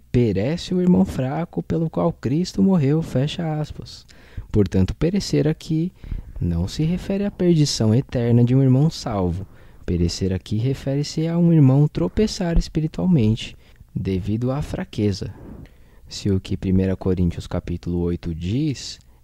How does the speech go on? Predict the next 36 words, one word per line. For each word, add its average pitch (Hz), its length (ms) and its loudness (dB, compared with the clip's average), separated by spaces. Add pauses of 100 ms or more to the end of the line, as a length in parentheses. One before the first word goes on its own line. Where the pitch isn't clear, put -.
é 90 220 -6
que 87 540 -4
o 95 120 -8
conhecimento 92 1040 2
de 139 160 2
um 123 120 6
irmão 90 400 4 (100)
pode 92 320 0
levar 90 320 0
o 87 80 0
outro 127 340 0
a - 40 -8
perecer 120 480 -2
eternamente, 131 680 2 (520)
então 82 360 0
posso 87 380 0
dizer 113 320 4
que - 120 -4
para 220 220 -2
ser 240 280 -2
salva 143 640 0
ou 101 180 0
para - 260 -2
perecer, 175 600 -2 (480)
uma 85 180 0
pessoa 98 400 -2
depende 107 560 2
do 135 120 0
conhecimento 175 760 0
de 135 140 -2
outra. 135 440 -2 (600)
Se - 180 -8
esse 254 240 -4
fosse 101 340 -2
o 90 60 0
caso, 123 580 -2